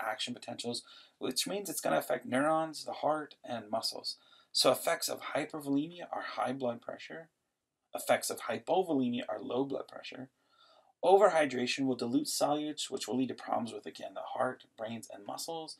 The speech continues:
Arrhythmias or arrest can happen. There can be C N S dysfunction, too. The brain's not gonna work right. Dehydration can cause the same thing, so dehydration will concentrate solutes, also lead to problems with the heart,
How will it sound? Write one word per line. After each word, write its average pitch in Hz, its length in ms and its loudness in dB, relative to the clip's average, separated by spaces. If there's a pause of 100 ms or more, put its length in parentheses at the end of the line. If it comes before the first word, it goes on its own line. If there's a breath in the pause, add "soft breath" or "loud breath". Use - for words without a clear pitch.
(300 loud breath)
Arrhythmias 143 800 0
or - 120 -4
arrest - 260 -4
can 139 100 -6
happen. 139 480 -4
There 139 80 -8
can 147 140 -4
be 135 60 -2
C - 260 -2
N 135 80 2
S 131 200 0
dysfunction, - 640 -8
too. - 360 -16 (420 soft breath)
The 113 100 -4
brain's 113 340 -6
not - 160 -10
gonna - 140 -16
work - 260 -14
right. - 180 -20 (640)
Dehydration 135 720 -2
can 123 140 -12
cause 110 260 4
the 104 120 -6
same 135 320 0
thing, 139 240 -4
so - 160 -8
dehydration - 840 -4
will 113 100 -6
concentrate 131 600 -6
solutes, 156 500 -6 (540 soft breath)
also 175 260 0
lead 156 220 0
to 151 40 -4
problems 143 440 2
with 135 100 -6
the - 60 -2
heart, 139 360 -4